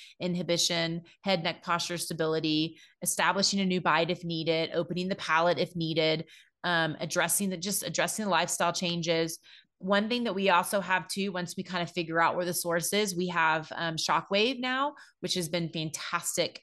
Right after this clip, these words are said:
Um, it can really help with some of that myofascial pain really quickly. Um, so if there's some issues going along there, then we can,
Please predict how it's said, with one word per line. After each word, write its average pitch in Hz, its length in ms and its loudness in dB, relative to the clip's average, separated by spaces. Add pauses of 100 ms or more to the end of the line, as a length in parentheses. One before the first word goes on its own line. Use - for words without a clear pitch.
Um, 156 280 -2
it - 120 -8
can 180 140 -6
really 165 240 -2
help 160 360 -2
with 165 160 -8
some 170 140 -4
of 165 60 -4
that 165 160 -2
myofascial 156 600 0
pain 156 340 -6 (280)
really 180 280 4
quickly. 208 520 -2 (380)
Um, 175 280 2
so 170 220 2
if 165 80 -2
there's 170 220 0
some 165 120 -4
issues 160 420 -2
going 165 180 -4
along 160 320 0
there, 165 260 2
then 156 140 -2
we 165 160 0
can, 165 440 -2